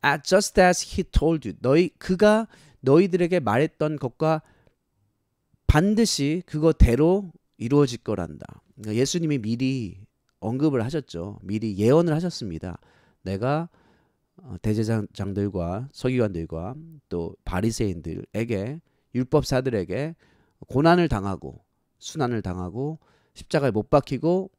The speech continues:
죽임 당하리라. 그리고, 어, 삼 일 만에 부활하리라. 그리고 너희보다 먼저 내가 갈릴리로 갈 것이라.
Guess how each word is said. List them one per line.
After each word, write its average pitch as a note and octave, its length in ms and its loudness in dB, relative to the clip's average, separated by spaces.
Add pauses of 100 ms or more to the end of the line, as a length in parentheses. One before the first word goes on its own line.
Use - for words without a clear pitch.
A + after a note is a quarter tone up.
(260)
죽임 E3+ 340 0
당하리라. G#2 500 -4
그리고, B2 420 -4 (600)
어, F2 120 -10
삼 B2 220 -4
일 B2 60 -2
만에 A2 220 -2
부활하리라. C#3 800 4
그리고 E3 280 4
너희보다 D3 540 2
먼저 E3+ 600 4 (160)
내가 G2 260 -4
갈릴리로 A#2+ 540 -2
갈 A#2 160 -4
것이라. A#2+ 420 -6